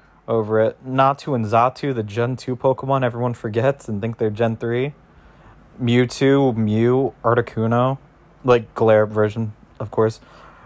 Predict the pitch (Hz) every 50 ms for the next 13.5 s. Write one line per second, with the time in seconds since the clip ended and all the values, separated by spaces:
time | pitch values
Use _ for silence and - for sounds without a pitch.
0 | - - - 120 110 - 135 123 123 123 117 117 104 104 107 107 107 104 104 -
1 | - 120 127 147 160 165 170 185 202 190 170 147 135 123 - - - - 147 151
2 | 160 165 160 147 139 127 127 127 117 110 110 107 107 104 104 104 104 107 - _
3 | _ _ _ _ _ _ _ _ _ - 120 120 120 117 127 131 135 131 131 127
4 | - - 123 113 113 110 - - - - _ _ - 120 120 120 123 139 - -
5 | 120 104 104 110 117 113 110 104 101 98 98 101 107 110 - _ _ _ _ _
6 | _ _ _ _ - - 160 156 160 165 147 - - 170 170 147 131 123 123 -
7 | 156 156 151 - - 139 120 110 110 113 113 - - _ _ _ _ _ _ _
8 | _ _ - 131 127 120 - 160 160 160 156 135 135 139 131 127 120 - - -
9 | 117 113 107 107 107 107 104 110 - _ - - - - _ - - - - -
10 | 127 120 120 117 117 113 113 113 107 - _ - - - - 107 117 - 143 139
11 | 135 127 123 127 120 113 113 - - - 208 190 156 143 160 151 147 160 156 135
12 | 113 104 101 104 101 - - - - - - - - - - - _ _ _ -
13 | - - 139 139 135 135 127 - -